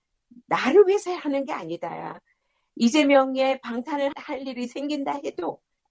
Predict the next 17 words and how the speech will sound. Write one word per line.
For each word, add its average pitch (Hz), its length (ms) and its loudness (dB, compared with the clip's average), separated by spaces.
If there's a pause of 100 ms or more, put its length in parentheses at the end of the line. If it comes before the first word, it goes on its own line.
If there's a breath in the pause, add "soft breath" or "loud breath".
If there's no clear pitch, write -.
(140)
방탄하는 247 580 -2
거는 220 320 -2 (560)
이재명이라는 254 1080 0 (300)
한 359 200 -6
지도자가 269 460 -4
우리나라에 240 480 -4
필요하니까, 311 1200 -6 (400)
그러니까 277 640 2 (880)
그 277 140 0
이재명을 269 760 0 (120)
구해라는 254 640 -2
거는 226 320 -8
해도 254 400 -2 (280)
이재명이라는 233 680 -2
사적인 294 480 -8
나를 196 520 -2
위해서 196 460 -2